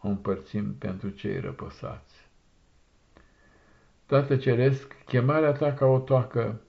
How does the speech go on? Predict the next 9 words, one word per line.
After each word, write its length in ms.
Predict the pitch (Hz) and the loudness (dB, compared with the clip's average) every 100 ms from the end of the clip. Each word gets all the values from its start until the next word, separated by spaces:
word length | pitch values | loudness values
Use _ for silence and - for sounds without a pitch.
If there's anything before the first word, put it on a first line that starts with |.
| _ _ _ _ _ | _ _ _ _ _
prin 260 | - 120 117 | -2 0 0
gurile 440 | 117 143 131 120 | 0 0 2 0
noastre 500 | 113 113 117 - - | 2 2 0 -2 -4
ai 120 | 104 101 | 0 0
rostit 680 | 101 - - 104 101 - _ _ _ _ _ _ _ _ _ | -2 -4 -8 -8 -8 -14 _ _ _ _ _ _ _ _ _
și 180 | - 107 | -10 -8
psalmul 600 | 101 - 135 143 131 120 | -8 -6 -4 -2 -2 -2
de 120 | 113 | -4
taină 600 | 101 113 104 98 95 101 | -6 -6 -4 -6 -8 -12